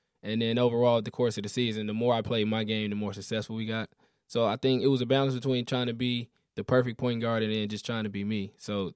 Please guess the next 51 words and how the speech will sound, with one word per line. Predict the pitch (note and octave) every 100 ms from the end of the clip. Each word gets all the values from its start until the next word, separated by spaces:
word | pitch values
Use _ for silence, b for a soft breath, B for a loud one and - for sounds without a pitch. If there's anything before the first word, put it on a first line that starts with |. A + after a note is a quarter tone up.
| -
I | G2
felt | - D3+ C3+
pressure | C#3 C3+ B2+
at | A#2 -
times. | A#2+ C3 A#2+
Like, | A2 -
of | _ _ -
course, | E3 C3 -
you | A#2
know, | A2+ G#2+ - -
as | G#2+
an |
eighteen-year-old, | A#2+ A2+ A#2 A2 G#2+
you'll | A2 G#2+
look | G#2+
on | G#2+
the | G2+
internet | G#2 G2+ G2+
and |
you | G2+ G#2
hear | G2
people | G#2 F#2
talking | G2+ F#2+ F2+
or | F#2
you | F#2+
see | G2
people | F#2+ F2+
talking. | F#2 F2+ F#2
But, | F2 F2+ - _ _ _ G2
I |
mean, | G2+ G2 G2 - _ _ _ _ _ -
uh, | F#2+
I | F2+
think | - C3+ - -
stuff | G#2 C#3 C3
like | C3 B2+
that, | C3 A#2
it, | B2+
it | A#2+
has | B2 A#2+
to | A2+
happen | B2 G#2+ G2+
for | A2
people | A#2 G#2+
to | G#2
grow | G#2+ A2 G#2
and, | G2+
and, | G2+ G2
and, | F#2+ F#2+ F2+
and | G2 G2
realize, | G#2+ G#2 G2+ F#2